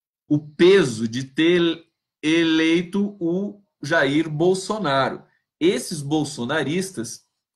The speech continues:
realmente, eles vão ter que fazer um transplante de identidade pra conseguirem continuar, é, é, na, nas suas respectivas vidas sociais e digitais, porque realmente ficou muito feio, tá ficando muito feio,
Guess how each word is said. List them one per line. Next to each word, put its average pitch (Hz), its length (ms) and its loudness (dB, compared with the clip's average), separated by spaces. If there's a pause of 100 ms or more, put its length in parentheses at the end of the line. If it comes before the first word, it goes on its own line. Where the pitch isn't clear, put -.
(120)
realmente, 175 680 0 (220)
eles 135 220 -4
vão 160 180 0
ter 170 120 -2
que 175 100 -16
fazer 160 240 0
um 180 100 -2
transplante 196 800 -2
de 127 120 -8
identidade 131 840 0 (320)
pra 143 160 4
conseguirem 170 760 0
continuar, 185 880 2 (300)
é, 143 460 4
é, 135 640 4
na, 139 200 0
nas 160 200 0
suas 185 380 0
respectivas 175 760 0
vidas 135 300 -2
sociais 123 640 -2
e 123 60 -4
digitais, 151 640 0 (360)
porque 156 240 2
realmente 185 400 4
ficou 190 320 4
muito 180 300 2
feio, 156 380 2
tá 165 120 2
ficando 156 440 -2
muito 143 240 -6
feio, 147 420 2